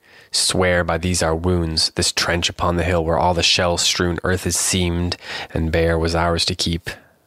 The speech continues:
and lo, we have it still." So that third stanza, that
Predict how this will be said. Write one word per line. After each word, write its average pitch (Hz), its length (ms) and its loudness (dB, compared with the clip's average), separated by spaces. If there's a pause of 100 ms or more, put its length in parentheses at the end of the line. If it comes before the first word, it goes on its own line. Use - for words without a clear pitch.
and 90 120 0
lo, 87 160 4
we 85 140 0
have 85 180 -2
it - 80 -6
still." 85 420 0 (560)
So - 100 -6
that - 220 0
third 87 220 2
stanza, 85 420 -2
that 87 260 0